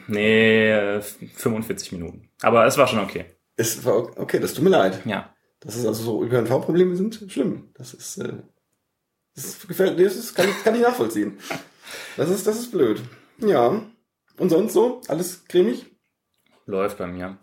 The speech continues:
Speaker 2: Läuft alles, alles super?
Speaker 1: Alles super.
Speaker 2: Alle, alle Regler auf zehn oder auf elf? Only player on eleven, weil so war das Ding.
Speaker 1: Äh, ja, äh, auf elf, denn, äh, ich gehe immer noch einen Schritt weiter. <laughs>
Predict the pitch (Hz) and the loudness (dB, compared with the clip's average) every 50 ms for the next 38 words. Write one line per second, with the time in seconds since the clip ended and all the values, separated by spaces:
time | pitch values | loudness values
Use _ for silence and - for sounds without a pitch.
0 | - - - - - - - 139 156 165 - - - 147 160 160 160 160 135 139 | -6 -2 0 0 0 0 -2 -4 -4 -6 -6 -6 -4 -4 -4 -4 -2 0 2 2
1 | - 110 98 113 117 107 - - 104 98 113 123 143 147 - 147 165 170 170 170 | 2 2 2 0 0 0 -2 -4 -4 -2 0 0 0 0 0 0 0 0 0 0
2 | 170 147 151 - - - 143 175 220 - - - - - 117 110 - - 117 107 | 2 0 0 0 0 0 0 2 0 0 -4 -8 -4 0 0 0 2 2 2 2
3 | 104 101 - - - 127 180 185 180 175 - - 160 165 - 120 139 143 139 - | 2 0 -2 0 0 2 2 2 2 0 0 0 2 2 2 2 2 0 0 0
4 | 135 135 131 - 98 98 98 98 120 131 113 104 95 95 98 98 - - 95 95 | 0 0 0 -2 -2 -4 -2 -2 -2 -2 -2 -2 -2 -2 -2 -4 -4 -4 -4 -4
5 | 95 - - _ _ _ _ _ _ _ _ _ _ _ - - 127 117 117 123 | -4 -8 -12 _ _ _ _ _ _ _ _ _ _ _ -2 2 4 4 6 6
6 | 135 127 110 131 160 147 - 107 110 110 117 110 - - - 131 123 95 - - | 6 4 4 2 2 0 2 2 2 2 2 0 -2 0 0 0 0 0 -2 -6
7 | - 107 101 104 104 101 104 104 101 101 104 110 - - 117 113 113 113 110 110 | -8 -10 -10 -8 -8 -8 -8 -8 -8 -8 -8 -8 -8 -8 -6 -6 -4 -2 -2 -2
8 | 110 113 110 113 101 107 113 - 117 107 110 110 107 107 - 98 90 - - - | -2 -2 -4 -6 -8 -8 -8 -8 -8 -6 -4 -4 -6 -6 -8 -10 -12 -14 -10 -8
9 | - - - - - - - - _ | -8 -8 -8 -10 -12 -16 -20 -20 _